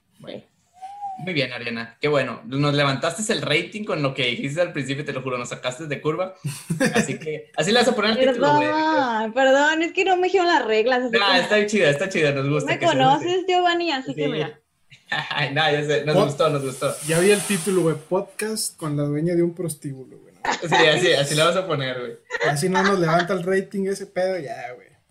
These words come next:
Speaker 1: Sí.
Speaker 2: <laughs> No,
Speaker 1: Así,
Speaker 2: cállate.
Speaker 1: sí, así que, bueno, bienvenido, Carlos, ¿cómo te encuentras, hermano? ¿Cómo te encuentras el día de hoy? Eh, ya terminaste de batallar con el internet, qué bueno que nos acompañas. ¿Cómo estás?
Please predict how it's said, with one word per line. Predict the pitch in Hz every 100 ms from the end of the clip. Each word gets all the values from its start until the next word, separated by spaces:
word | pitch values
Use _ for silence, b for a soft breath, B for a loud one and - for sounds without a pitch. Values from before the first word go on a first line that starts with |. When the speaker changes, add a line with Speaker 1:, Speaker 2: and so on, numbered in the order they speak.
| _ - 156
Speaker 1:
Sí. | 139 123 123 135 -
Speaker 2:
<laughs> | _ 277 -
No, | 240 247 -
Speaker 1:
Así, | 196 170
Speaker 2:
cállate. | 196 202 - 214 202 - _ -
Speaker 1:
sí, | 143 127 127 -
así | 143 156
que, | 160 190 180 170 - _
bueno, | - 165 190 165
bienvenido, | 185 180 175 233 247 220
Carlos, | 247 247 247 -
¿cómo | 202 233
te | 226
encuentras, | 180 208 220 220
hermano? | 214 208 196 151
¿Cómo | 165 175
te | 185
encuentras | 180 185 185
el | 170
día | 175
de | 180 175
hoy? | 196 196 -
Eh, | 135 131 131 127
ya | 143
terminaste | 165 160 151 151
de | 160
batallar | 147 139 139
con | 135 160
el | 151
internet, | 139 139 156 196
qué | 170
bueno | 151 156
que |
nos | 151 139
acompañas. | 135 131 165 196 214 - _ _ _ _
¿Cómo | 151
estás? | 165 165 139 139 -